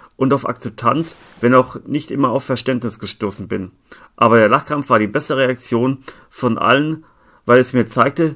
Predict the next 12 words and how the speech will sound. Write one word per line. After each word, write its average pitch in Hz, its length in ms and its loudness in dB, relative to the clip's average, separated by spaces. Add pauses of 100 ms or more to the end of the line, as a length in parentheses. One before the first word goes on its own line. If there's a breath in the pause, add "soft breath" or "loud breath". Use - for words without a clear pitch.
wie 123 160 -2
albern 120 320 4
meine 120 260 4
Selbstzweifel 117 800 0
doch 98 180 -4
waren. 98 340 -2 (1000 soft breath)
Ach, 120 220 -8
das - 180 -14
ist - 220 -14
ja 143 160 -2
richtig 107 720 -8
schön. 92 540 -6